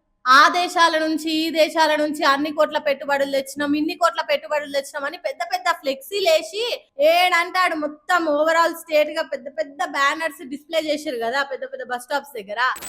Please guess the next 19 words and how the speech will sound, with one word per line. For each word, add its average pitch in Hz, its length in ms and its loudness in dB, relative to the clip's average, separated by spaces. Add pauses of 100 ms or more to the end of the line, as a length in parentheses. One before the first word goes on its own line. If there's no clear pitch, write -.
(160)
మరి 392 500 0 (300)
ఎవరిని 440 560 2
నమ్మి, 330 420 0
ఏదైతే 370 320 0
సీఎం 359 320 -2
నిన్న 339 220 -2
స్టేట్మెంట్ 320 520 -2
పాస్ 269 280 4
చేసిండో, 262 400 -4
బ్యాంకర్స్ 311 640 0
నమ్ముతలేరు, 277 800 0
దొంగల్ని 330 560 0
చూసినట్టు 311 420 -6
చూస్తుర్రు 302 680 -4 (100)
అని 285 340 0
ఏదైతే 330 300 0
మాట 285 320 2
అన్నాడో, 254 360 -6 (260)
మరి 392 480 2